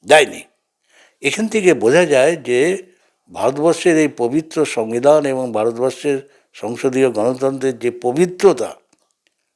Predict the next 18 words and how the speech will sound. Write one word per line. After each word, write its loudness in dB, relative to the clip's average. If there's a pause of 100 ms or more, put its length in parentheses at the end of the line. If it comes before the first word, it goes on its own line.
সমস্ত -4
ধর্ম 0
বর্ণকে -2
নিয়ে, -4 (460)
সেটা -6
তারা -6
মানে -8
না, -14 (1200)
মানে 6
না। -4 (840)
তো 4
সেরকম 4
একটা 4
রাজনৈতিক 0 (100)
দল 2 (2250)
আপনার 4 (920)
সিক্স 0
ডিসেম্বর 0